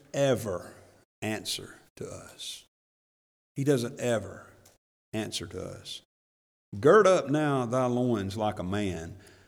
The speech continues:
for I will demand of thee, and answer thou me." Look over in ver-, chapter forty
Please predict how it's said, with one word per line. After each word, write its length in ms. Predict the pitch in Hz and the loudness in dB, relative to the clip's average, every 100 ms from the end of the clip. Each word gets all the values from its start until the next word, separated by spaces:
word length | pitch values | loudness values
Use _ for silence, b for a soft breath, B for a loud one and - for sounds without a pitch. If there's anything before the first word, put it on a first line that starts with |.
| b | b
for 220 | - - - | -18 -16 -2
I 500 | 127 160 208 226 214 | 4 8 10 10 8
will 140 | 190 | 6
demand 440 | 180 175 190 175 143 | 4 4 6 6 6
of 240 | 123 123 | 4 10
thee, 560 | 208 220 117 98 92 - - - b b b - | 12 12 10 4 -2 -8 -20 -20 b b b 2
and 140 | 123 | 6
answer 380 | 143 165 - 151 | 8 8 6 6
thou 480 | 147 147 135 123 - | 8 8 6 4 2
me." 440 | 135 151 123 90 | 8 10 10 6
Look 320 | 113 135 190 190 | 0 4 4 8
over 420 | 180 139 123 - B B B B B B | 6 8 4 2 B B B B B B
in 160 | - 123 | -2 2
ver-, 160 | 139 143 | 2 4
chapter 420 | - 147 143 117 | 6 4 4 -4
forty 600 | - - 156 117 104 | 0 6 8 8 4